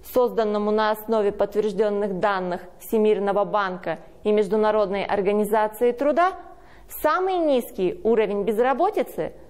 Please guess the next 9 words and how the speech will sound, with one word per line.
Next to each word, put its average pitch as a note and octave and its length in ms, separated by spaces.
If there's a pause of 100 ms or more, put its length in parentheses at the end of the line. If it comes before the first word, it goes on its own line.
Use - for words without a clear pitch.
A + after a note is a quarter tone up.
зафиксирован D#4+ 880 (180)
в - 100
Катаре, F#3 520 (500)
всего C4+ 680
девять G#3+ 520
сотых F3 340
процента. F3 640 (800)
Самый G#3 380
высокий B3+ 680